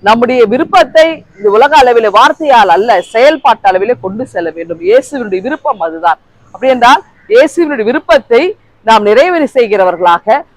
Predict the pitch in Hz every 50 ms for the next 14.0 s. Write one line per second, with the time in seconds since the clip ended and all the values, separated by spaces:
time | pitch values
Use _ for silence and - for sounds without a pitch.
0 | _ - 220 247 262 277 269 - 294 320 381 403 - 359 320 311 285 277 262 226
1 | - 226 214 220 233 240 226 208 190 185 175 170 180 175 180 180 190 180 170 151
2 | _ _ _ _ - 190 214 262 285 277 269 - - 262 240 208 180 185 214 247
3 | 269 262 269 254 240 214 202 226 269 311 - 294 269 214 196 214 233 254 233 240
4 | 254 262 254 226 190 202 233 240 233 - 220 190 180 165 - _ _ _ _ _
5 | 196 220 254 302 294 311 311 311 320 285 262 233 226 302 349 349 330 302 226 -
6 | 262 240 220 180 - - _ _ _ _ _ 247 262 269 294 277 254 233 220 220
7 | 220 302 339 359 359 359 330 294 262 269 294 311 - 320 311 - 285 269 262 233
8 | 196 170 127 185 240 302 - - 302 254 254 269 - - 370 370 370 330 330 349
9 | 349 359 349 311 285 247 214 214 220 247 277 269 320 320 311 320 330 415 427 427
10 | 311 311 277 262 277 240 - 226 196 190 185 165 - _ _ _ _ _ - 185
11 | 220 262 285 285 262 208 180 180 208 220 180 165 175 175 - - 175 170 165 180
12 | - _ _ _ _ - 196 202 202 202 196 185 196 240 269 320 302 269 220 202
13 | 202 208 208 202 190 185 180 175 175 160 170 175 165 160 165 - - 185 214 285